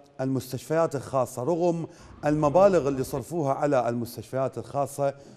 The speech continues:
وقيمة المبالغ الخاصة اللي يتم صرفها على مب-، المستشفيات الخاصة وغياب الطواقم الطبية،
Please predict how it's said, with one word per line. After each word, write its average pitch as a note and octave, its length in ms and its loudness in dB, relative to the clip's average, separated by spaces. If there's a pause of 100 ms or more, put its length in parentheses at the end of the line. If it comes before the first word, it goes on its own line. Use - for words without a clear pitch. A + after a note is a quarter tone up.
(160)
وقيمة C3 960 0
المبالغ B2 460 -2
الخاصة C3 360 -6
اللي A2 100 -8
يتم A#2 200 -10
صرفها B2+ 360 -8
على A2 140 -10
مب-، G2+ 240 -12
المستشفيات G#2+ 680 -8
الخاصة G#2+ 460 -6 (340)
وغياب A#2 440 0
الطواقم G#2+ 480 -2
الطبية، G2+ 580 -6